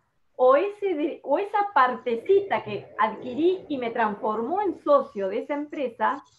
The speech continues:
puede instrumentarse en forma virtual,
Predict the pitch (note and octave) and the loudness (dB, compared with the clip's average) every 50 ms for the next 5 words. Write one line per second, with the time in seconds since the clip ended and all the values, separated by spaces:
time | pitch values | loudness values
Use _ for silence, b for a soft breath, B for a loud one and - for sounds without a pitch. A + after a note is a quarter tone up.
0 | _ _ _ _ _ _ _ _ _ _ _ _ _ _ _ _ _ _ _ - | _ _ _ _ _ _ _ _ _ _ _ _ _ _ _ _ _ _ _ -2
1 | F#4+ G4+ G4+ G#4 G4+ G4+ F#4+ E4 D#4 C#4+ C#4 C#4 C4+ D4 C#4+ - F4+ F#4+ G4 G4 | 0 0 0 0 -2 -4 -4 -2 -2 0 0 0 -2 -2 -2 0 0 0 0 -2
2 | - F#4+ F4+ D4+ C4+ - F4 F4+ F#4 F4 F4+ F4 D4 C#4 C4+ C4 B3+ - - F4+ | -4 -6 -6 -6 -4 -2 -2 -2 -2 -2 -4 -4 -4 -6 -6 -8 -8 -6 -4 -2
3 | F#4+ F4 C4+ G#3+ G3 F3+ | 0 0 0 0 -2 -6